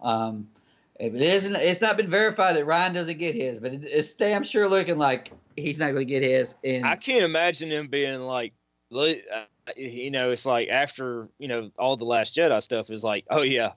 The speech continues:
Speaker 2: we need a, we need a whole trilogy of that."
Speaker 1: <laughs> Subvert,
Speaker 2: I mean, you know,
Speaker 1: subvert our expectations with a <laughs>
Speaker 2: I mean, it's just, I
Speaker 1: For
Speaker 2: just
Speaker 1: three
Speaker 2: don't
Speaker 1: movies.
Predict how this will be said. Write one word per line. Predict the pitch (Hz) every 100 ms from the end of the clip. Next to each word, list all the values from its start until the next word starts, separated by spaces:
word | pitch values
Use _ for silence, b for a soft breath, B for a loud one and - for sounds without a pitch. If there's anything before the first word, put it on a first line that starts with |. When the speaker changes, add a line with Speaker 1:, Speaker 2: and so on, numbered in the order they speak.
| -
Speaker 2:
we | 139
need | 147 143
a, | 117 117
we | 147 180
need | 180
a | 143
whole | 139 135 135 _ 135 - _ _
trilogy | - 143 127 117 104
of | 104 98
that." | 104 107 92 -
Speaker 1:
<laughs> | -
Subvert, | - - 392 -
Speaker 2:
I | 247 - -
mean, | 349 - -
you |
know, | 233 226
Speaker 1:
subvert | 233 403 - 233 220 180
our | 185 190
expectations | 190 190 196 185 165 180 175 180 170 175
with | 165
a | 151 143 151 - -
<laughs> | 170 160 - _ _ _ _ _ 123
Speaker 2:
I | 123
mean, | 123 123 120 117
it's | 135 147 127
just, | 131 113 - - -
I | 127
Speaker 1:
For | 196
Speaker 2:
just | 139
Speaker 1:
three | 202 190
Speaker 2:
don't | 190 175
Speaker 1:
movies. | - -